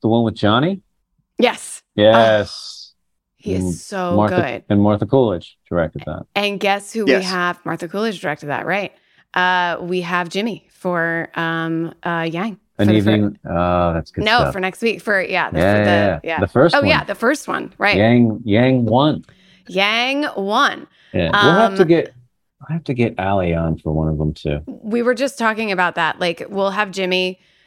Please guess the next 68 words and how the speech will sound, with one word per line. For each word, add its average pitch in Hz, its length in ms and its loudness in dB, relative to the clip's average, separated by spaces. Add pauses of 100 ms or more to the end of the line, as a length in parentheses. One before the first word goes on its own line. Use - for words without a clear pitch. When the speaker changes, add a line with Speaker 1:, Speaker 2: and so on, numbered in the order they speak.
(120)
Speaker 2:
and 190 220 -2
then 185 360 0 (180)
Allie 190 480 0
next 185 340 -2
time 190 200 -2
around. 175 320 0
And 190 220 -2
then 190 200 0
maybe 208 280 -2
we'll, 254 200 0
like, 214 380 -2
have, 185 640 -2 (100)
uh, 175 460 2
in 185 160 -2
some 196 180 -6
of 185 120 -4
these 180 200 -4
that 185 100 -4
are, 175 100 -6 (160)
like, 208 280 -2 (340)
you 302 100 2
know, 302 100 2
we're 277 140 -2
getting 277 200 0
into 208 300 -4
it - 200 -8
now. - 280 0
Speaker 1:
Yeah. 113 160 4
Speaker 2:
Like, - 160 2
there's 208 240 0
just, 208 160 -8
like, 214 260 -4 (280)
I - 40 -2
mean, 226 280 0
we 226 120 0
always 226 280 0
had 196 160 -4
great 185 200 -2
guest 175 180 -2
stars, 175 300 -4
but, - 120 -4
like, 170 240 -4 (280)
director, 214 500 0
guest 196 280 -2
star, 190 280 0
we 208 100 -2
might 220 200 -2
have 202 260 -2
more 180 180 0
than 175 200 -2
one 170 160 -2
guest 226 240 0
sometimes, 202 520 -4
or, 175 60 -2
like, 165 160 -2
Speaker 1:
That'd 175 140 -2
Speaker 2:
it'd 180 120 4
be - 20 -6
Speaker 1:
be - 60 4
Speaker 2:
really - 140 6
Speaker 1:
dope. - 80 2
Speaker 2:
fun 185 140 -2
to 185 60 0
have 175 140 -4
you 180 160 -2
and 170 100 0
Allie. 196 420 0
Yeah. 185 300 0